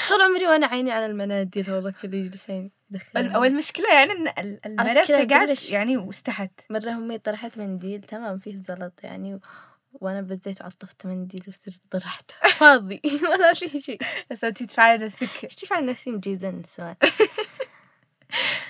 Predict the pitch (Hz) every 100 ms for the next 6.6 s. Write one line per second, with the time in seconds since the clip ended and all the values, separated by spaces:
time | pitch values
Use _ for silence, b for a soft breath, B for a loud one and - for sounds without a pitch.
0 | B _ _ 214 220 233 302 277 - -
1 | 254 320 285 - 185 185 180 180 185 _
2 | _ _ _ _ _ _ _ _ _ _
3 | _ _ - 294 349 226 180 196 202 _
4 | - 277 302 240 220 214 196 - 233 220
5 | 214 220 254 - 220 214 214 214 269 -
6 | - 220 262 214 190 185